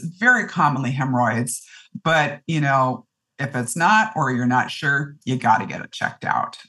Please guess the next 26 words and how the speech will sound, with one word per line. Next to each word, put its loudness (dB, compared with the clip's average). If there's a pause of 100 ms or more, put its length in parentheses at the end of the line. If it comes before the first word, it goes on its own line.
I 0
think -2 (160)
those -2
are -2
kind 0
of -4
easy -2
ones. -2 (340)
Lung 2
cancer, 0
we -2
didn't -4
talk 0
about. 2
You -4
can 0
get -4
lung 2
cancer. -4
You -4
don't -2
have -2
to -10
be -4
a -6
smoker. -2